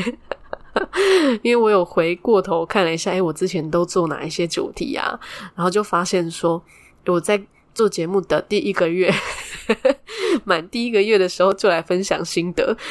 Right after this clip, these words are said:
因为那个时候就想说，我也不知道我会持续更新到什么时候。<laughs> 然后也许哪一天我就突然觉得，啊，好累哦，心里疲乏，<laughs> 然后就不想要做下去，想说，诶，说不定自己也会回来听自己的节目，然后回到自己可能当初为什么要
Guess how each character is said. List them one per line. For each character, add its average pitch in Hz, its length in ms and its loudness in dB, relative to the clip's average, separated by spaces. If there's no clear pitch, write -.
因 202 60 0
为 214 60 2
那 214 100 2
个 185 80 2
时 175 120 -6
候 180 80 2
就 185 120 -2
想 147 180 -4
说， 170 300 0
我 202 100 2
也 196 60 4
不 196 100 -8
知 190 100 -6
道 180 160 2
我 151 140 2
会 170 300 0
持 - 120 0
续 196 160 -2
更 180 160 0
新 170 200 -2
到 196 160 0
什 - 160 2
么 185 80 2
时 180 180 2
候。 - 320 0
<laughs> 311 460 -4
然 196 100 0
后 233 80 4
也 202 140 4
许 196 180 0
哪 147 140 -2
一 165 80 0
天 185 120 0
我 147 100 0
就 190 100 2
突 180 160 -4
然 156 100 -2
觉 156 120 -6
得， 151 160 -2
啊， 160 60 -4
好 151 180 -2
累 170 260 2
哦， 160 160 0
心 202 180 -2
里 170 120 0
疲 - 220 -6
乏， 175 360 2
<laughs> - 60 -2
然 208 160 0
后 240 100 0
就 240 120 -10
不 240 120 -6
想 185 100 4
要 180 80 2
做 185 160 2
下 180 220 2
去， 165 260 -2
想 165 140 -2
说， 208 160 2
诶， 240 180 0
说 - 200 -2
不 208 80 0
定 214 200 -2
自 208 100 -10
己 170 120 -2
也 147 60 0
会 180 160 2
回 156 200 -2
来 147 180 -2
听 165 240 -4
自 175 140 -8
己 - 120 -6
的 - 240 -4
节 156 240 0
目， 160 380 0
然 165 100 -4
后 175 140 2
回 170 100 2
到 175 140 2
自 175 100 -2
己 - 180 -4
可 - 120 -6
能 - 80 -10
当 170 180 0
初 170 160 -2
为 170 80 2
什 156 160 -4
么 147 80 -2
要 160 320 2